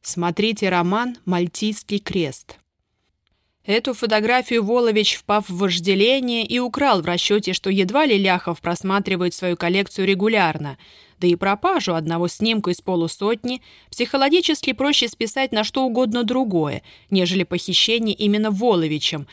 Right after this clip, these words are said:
за недолгое пребывание в квартире. Да, угадал Фест.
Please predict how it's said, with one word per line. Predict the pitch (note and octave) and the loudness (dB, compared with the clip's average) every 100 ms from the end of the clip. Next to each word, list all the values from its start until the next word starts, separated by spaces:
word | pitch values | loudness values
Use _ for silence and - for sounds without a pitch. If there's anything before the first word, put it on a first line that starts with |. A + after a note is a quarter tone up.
| - - | -16 -6
за | F3+ | -2
недолгое | F3 E3+ G#3 G3 F#3+ | 0 0 0 0 -2
пребывание | F3+ D#3+ E3+ F3 F3 F3 | -2 -2 0 0 0 -4
в | |
квартире. | - F3+ F3+ - E3 C#3+ C#3+ - _ - - _ _ _ - | -4 -6 -6 -6 -6 -6 -10 -18 _ -20 -20 _ _ _ -4
Да, | G3 A3 G#3+ G3+ | 0 2 2 2
угадал | G#3 B3+ C4 G3+ F3+ | 2 0 2 2 0
Фест. | E3+ - E3+ D#3+ - | -2 -2 0 -2 -6